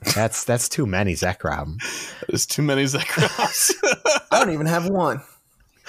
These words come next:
Speaker 1: I, I have one. I think I have one Zekrom that I made. It's cool that there's mega legendaries, and that's kind of about it, really. Gonna go on to 'em, get some mega energy,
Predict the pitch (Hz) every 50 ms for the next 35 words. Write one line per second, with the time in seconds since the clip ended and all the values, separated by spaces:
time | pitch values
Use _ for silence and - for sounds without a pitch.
0 | - - - - 180 - - 127 - - - - - - 117 - - 143 135 113
1 | 104 107 107 98 85 76 76 - _ - - - - - - 110 110 120 123 113
2 | 110 98 95 95 92 95 95 95 90 90 85 82 - 90 78 76 78 80 80 76
3 | 76 76 76 73 71 69 71 - - _ _ _ _ _ _ _ _ _ _ _
4 | _ _ _ _ - - - - - - - 170 165 - - - 180 165 147 139
5 | 127 113 110 101 - - 110 104 95 107 98 98 90 98 90 87 85 - - 85
6 | 78 73 73 69 65 - - - - - - 107 104 104 101 92 - - - -
7 | _ - - - - 226 247 294 262 190 156 131 98 95 95 78 69 67 67 64
8 | - - _ _ _ _ - - - - 104 104 104 98 98 95 95 90 90 90
9 | - _ _ _ _ _ _ _ _ _ _ _ - - 139 135 131 117 131 131
10 | 127 127 123 117 120 120 117 117 117 117 113 107 101 117 117 - - - 123 117
11 | 117 113 110 110 117 110 107 104 104 98 98 104 101 101 98 98 95 -